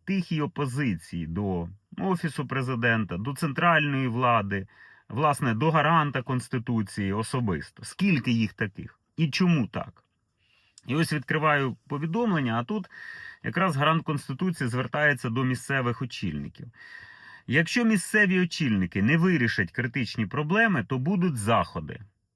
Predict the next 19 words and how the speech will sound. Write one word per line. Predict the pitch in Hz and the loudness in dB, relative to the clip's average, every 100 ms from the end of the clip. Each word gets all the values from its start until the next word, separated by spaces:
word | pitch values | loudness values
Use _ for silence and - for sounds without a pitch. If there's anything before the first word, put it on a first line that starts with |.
| _ _ _ _ _ _ 123 | _ _ _ _ _ _ -6
Знаєте, | 143 185 139 | -2 0 0
от, | 98 - - - | -2 -6 -12 -12
е, | - | -6
анекдот | - 156 135 113 85 - - - - - - - - | -2 0 0 0 -2 -4 -16 -20 -20 -20 -20 -20 -8
нагадує. | 104 101 98 78 80 78 - - | -4 0 0 -2 -4 -8 -12 -10
Е, | 101 92 87 85 - - - | -4 -2 -2 -4 -8 -16 -8
коли | - 143 135 113 95 85 - 117 - - - - - - | -4 0 2 2 0 -4 -10 -18 -16 -16 -14 -14 -14 -10
їде | 98 143 117 101 92 87 85 - - | -4 -2 0 2 0 -2 -6 -16 -8
людина | 107 120 120 95 92 | -4 0 0 0 0
в | 92 104 | -4 -8
потягу, | - 240 180 123 95 85 - | -6 -4 -2 -2 -2 -4 -6
а | - 107 | 0 2
в | 104 | 2
неї | 180 185 | 0 0
вкрали | 120 143 160 151 | -2 -2 0 0
чемодан. | - 120 117 80 73 - _ _ _ _ - | -2 -2 -2 -4 -8 -10 _ _ _ _ -8
Їде | 151 135 113 | -2 2 2
в | 104 | 2
Миколаїв. | 98 107 90 76 | 2 2 2 0